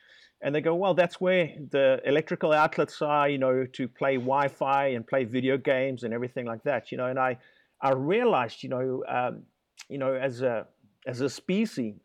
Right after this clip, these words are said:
okay, we completely disconnected from nature, right? You know, we, yeah, we were moving in a certain direction due to technology, and we were no longer like the indigenous people,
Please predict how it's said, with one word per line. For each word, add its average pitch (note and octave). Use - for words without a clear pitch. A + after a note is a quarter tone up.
okay, B2+
we B2+
completely F3+
disconnected C3+
from B2
nature, C3
right? A#2
You B2+
know, A#2+
we, B2
yeah, D3
we E3+
were D3+
moving E3+
in D3
a C3+
certain D#3
direction B2
due C#3+
to D#3
technology, C#3+
and D3
we D3
were D#3+
no F3+
longer F#3+
like D#3
the D3+
indigenous D3+
people, D#3